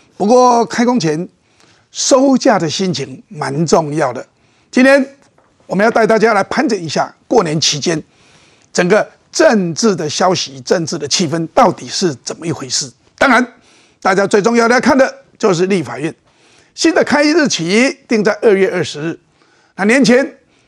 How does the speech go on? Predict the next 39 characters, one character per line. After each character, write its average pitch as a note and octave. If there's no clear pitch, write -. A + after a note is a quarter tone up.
我 E3+
们 A#3
讲 G3+
过， C#4
总 C4+
统 G#3+
要 G3+
不 F#3+
要 G3
到 E3+
立 A#3+
法 C3+
院 F3+
去 E3+
做 E3
国 D3+
情 D#3
报 F3
告， C3+
而 G3
这 B3
个 A3
问 A3+
题 G#3+
蓝 F#3
白 G3+
跟 G#3
绿 A3
营 C#3+
现 E3+
在 F3
各 G#3
在 D#3+
坚 D#3
持。 -
当 D#4
然， C#4
蓝 D4
白 C4+